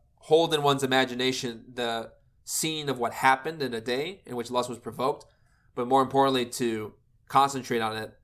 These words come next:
with enough stability that we don't get distracted by the mind. Because what happens is that lust will fight analysis. It tries to evade. It's a serpent.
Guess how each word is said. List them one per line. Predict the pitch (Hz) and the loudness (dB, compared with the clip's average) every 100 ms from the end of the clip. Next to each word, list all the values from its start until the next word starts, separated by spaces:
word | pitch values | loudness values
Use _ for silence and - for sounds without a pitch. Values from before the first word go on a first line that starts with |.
| _ | _
with | 123 117 | -8 -6
enough | 117 | -6
stability | - 120 117 127 120 | -6 -6 -2 -2 -2
that | 113 120 | -4 -6
we | |
don't | 120 113 110 _ - | -4 -6 -8 _ -6
get | 113 | -6
distracted | 117 - - 123 123 113 | -6 -6 2 2 2 -2
by | 110 | -2
the | 104 | -4
mind. | 104 107 101 - _ | -6 -8 -8 -20 _
Because | 120 120 | -8 -4
what | 131 | -4
happens | 123 147 147 135 127 | 6 6 6 -2 -6
is | 117 | 0
that | 120 117 117 | 0 0 -4
lust | 120 139 139 - | 4 4 2 -6
will | 123 120 113 _ | 0 0 0 _
fight | - - 135 139 - | -10 2 4 4 -2
analysis. | 117 123 127 113 104 - - _ _ _ _ _ _ _ _ _ | -2 0 0 -2 -8 -12 -14 _ _ _ _ _ _ _ _ _
It | 120 117 | -6 0
tries | 139 139 135 | 2 2 2
to | 131 | 0
evade. | 113 135 135 117 98 _ _ _ _ _ - | 2 4 4 2 -4 _ _ _ _ _ -14
It's | 120 | -8
a | 113 | -2
serpent. | - 226 139 - - | 4 4 4 -6 -16